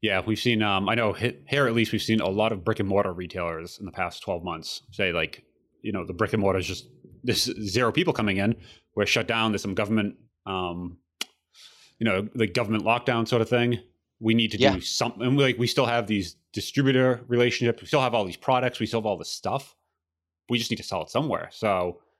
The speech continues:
Speaker 1: a lot of them are jumping online just 'cause of that. But it is different, right? Because let's say you're a brick and mortar, you're used to, you know, putting out your sign, doing your local advertising, and you're competing against the people within a X number of mile radius.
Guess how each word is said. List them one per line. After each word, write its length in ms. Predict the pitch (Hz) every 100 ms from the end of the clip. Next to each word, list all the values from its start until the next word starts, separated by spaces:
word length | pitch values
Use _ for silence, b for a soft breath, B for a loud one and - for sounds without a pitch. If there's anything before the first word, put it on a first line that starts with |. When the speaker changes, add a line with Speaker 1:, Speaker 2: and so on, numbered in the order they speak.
| b
Speaker 1:
a 60 | 104
lot 160 | 131
of 40 | 135
them 80 |
are 40 | 110
jumping 240 | 107 107
online 320 | 90 92 95
just 120 | 90 -
'cause 120 | -
of 160 | 80
that. 320 | 92 110 82 78
But 100 | 123
it 60 |
is 180 | 151 127
different, 340 | 92 117 87
right? 160 | 82 87
Because 300 | 92 104 92
let's 160 | 107 -
say 120 | 101
you're 280 | 95 92 87
a 60 |
brick 200 | 85 101
and 80 | 101
mortar, 440 | 143 156 110 - _ _ b b _ _
you're 120 | - 143
used 240 | 139 131
to, 200 | 135 127
you 80 | 120
know, 120 | 101
putting 220 | 92 110
out 100 | 104
your 80 | 104
sign, 380 | 98 110 98 95
doing 160 | 104 101
your 120 | 98
local 280 | 110 104 98
advertising, 640 | 90 95 95 90 92 107 - _ _ _ -
and 80 | 110
you're 80 |
competing 380 | 107 101 123 107
against 280 | 107 98 -
the 60 | -
people 260 | 113 107
within 240 | 101 98 95
a 160 | 90 - _ _ -
X 280 | 113 - -
number 200 | 107 95
of 60 | 92
mile 260 | 92 85
radius. 540 | 90 117 82 76 -